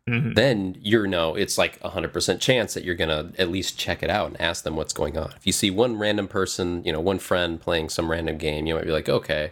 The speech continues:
Speaker 2: well, all right, well, he's a weird guy anyways, whatever." But if all your friends are playing it, then it's suddenly, "Okay, I gotta figure this out." And then suddenly one of your other friends sees that there's six people, and then one of your other friends sees that there's seven people. So, you know, it's kinda just the basic marketing theory.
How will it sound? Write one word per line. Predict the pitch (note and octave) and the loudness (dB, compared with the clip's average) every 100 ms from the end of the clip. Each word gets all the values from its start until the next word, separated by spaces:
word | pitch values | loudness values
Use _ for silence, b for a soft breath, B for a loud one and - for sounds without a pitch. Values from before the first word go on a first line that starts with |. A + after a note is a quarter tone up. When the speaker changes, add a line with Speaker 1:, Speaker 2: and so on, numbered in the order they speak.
| - | -2
Speaker 2:
well, | D#2 D#2 D2 D#2 | 0 0 -4 -2
all | D2+ | -2
right, | D2 | -2
well, | - D2+ E2 - | -2 -4 -4 -6
he's | G2 E2 | -4 0
a | |
weird | E2+ E2 D#2+ | 0 2 2
guy | D#2 | 0
anyways, | D#2 D#2+ D2+ D2+ - | 0 -2 -4 -8 0
whatever." | E2 D#2+ D2+ - b b b _ | 2 2 -2 -12 b b b _
But | A#2 | 0
if | - - | 0 2
all | A#2+ | 2
your | D3 | 2
friends | F2+ G2 F2+ | 2 0 0
are | E2+ | -2
playing | F2+ D#2+ D2+ | 2 2 0
it, | D2+ - - | -6 -12 -4
then | F2+ F#2 E2+ | 0 2 2
it's | - | 0
suddenly, | F#2 F2 E2+ D2 | 0 0 -2 -2
"Okay, | E2 - - | -2 -2 0
I | F#2+ | 0
gotta | F#2+ E2 | 0 -2
figure | - F2 D2 | -2 -4 -2
this | D#2 - | 0 0
out." | D2 C#2 - | 0 -4 -6
And | D#2+ | -2
then | D#2+ D#2 | 0 -2
suddenly | D#2 G2+ F2+ D#2+ - - - | 0 0 2 -2 -4 -8 -2
one | F#2 | 0
of | |
your | E2 B2+ | 2 0
other | G#2 | 0
friends | F#2 D#2+ | -2 -2
sees | - D#2 D#2 | -4 -6 -4
that | D2 | -2
there's | F#2 - | 0 2
six | F#3 - | 0 0
people, | F2+ E2 - - _ _ _ _ | -6 -6 -10 -18 _ _ _ _
and | D#2+ | -2
then | E2 D#2+ D#2 | 0 0 -2
one | E2+ E2+ | -4 -2
of | |
your | F2 | 0
other | C#3 | 0
friends | - F2 E2 | 0 -2 -2
sees | E2 D#2 | -4 -2
that | E2+ | 0
there's | A2+ | 2
seven | - D#3 - | 2 2 0
people. | E2+ D#2 D2 C2+ b b b - | -4 -6 -8 -10 b b b 0
So, | G2 G2 | 2 2
you | - A#2+ | 0 0
know, | |
it's | G2 | 0
kinda | - G2+ G2 | 0 -2 0
just | - | -2
the | F#2+ | -2
basic | D#2+ F2+ - F2+ F2+ | 0 0 0 -4 -2
marketing | E2+ E2 - D#2 D2+ | 0 0 -2 -6 -6
theory. | - E2 D#2+ D2+ D2 | -4 -2 0 -2 -6